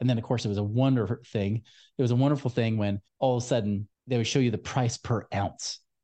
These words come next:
And so I'm like, "Ooh, let me look at this." And even if it's a sale price, like, is this better on sale or buying in bulk or buying individually? And, and I'd,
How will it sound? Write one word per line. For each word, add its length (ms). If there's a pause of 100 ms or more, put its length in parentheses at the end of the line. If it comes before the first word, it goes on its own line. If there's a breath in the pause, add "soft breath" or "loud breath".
(120)
And 120
so 120
I'm 100
like, 240
"Ooh, 420 (340)
let 80
me 100
look 100
at 60
this." 140
And 80
even 100
if 60
it's 100
a 60
sale 280
price, 320
like, 160
is 180
this 160
better 320
on 120
sale 680 (220 soft breath)
or 120
buying 280
in 120
bulk 360
or 60
buying 280
individually? 760
And, 180
and 100
I'd, 200